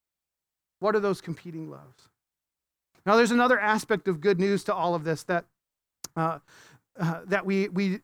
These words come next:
absolutely cannot overlook. The good news of the gospel, Psalm twenty-four asks this question, "Who is worthy to ascend the mountain of the Lord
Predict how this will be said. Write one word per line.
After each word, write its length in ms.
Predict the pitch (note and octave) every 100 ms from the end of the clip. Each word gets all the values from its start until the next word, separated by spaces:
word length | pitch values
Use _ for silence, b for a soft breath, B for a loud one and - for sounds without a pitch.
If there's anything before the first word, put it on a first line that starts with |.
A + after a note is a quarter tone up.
| _
absolutely 480 | F3 G#3 A3 G#3+ F3+
cannot 760 | - - A#3 G#3 F#3+ F#3 - -
overlook. 500 | F#3 E3+ D#3+ D3 - _ _ _ _ _ _ _ _ _ _ b -
The 80 | F#3+
good 200 | A#3 A#3+
news 240 | B3+ A3
of 80 | G3+
the 80 | G3
gospel, 520 | F#3+ G#3+ - B3 B3
Psalm 320 | - A#3+ A#3+
twenty-four 500 | B3 A#3+ A3+ A#3 G3+
asks 320 | F#3+ F#3+ -
this 180 | G3 F3+
question, 520 | - E3+ - D3 C3 _ _ _ _ _ _ _ _ -
"Who 280 | C4 D4+ D4+
is 240 | A#3+ F#3+
worthy 640 | F#3 A#3 B3+ G#3 F3+ B2+ - _ _ _ _ _ _ -
to 140 | A#3
ascend 440 | G3 - B3+ B3 A3
the 60 | G#3+
mountain 340 | G#3 G#3+ A3
of 100 | G3
the 80 | G3+
Lord 380 | G3 F#3 D3+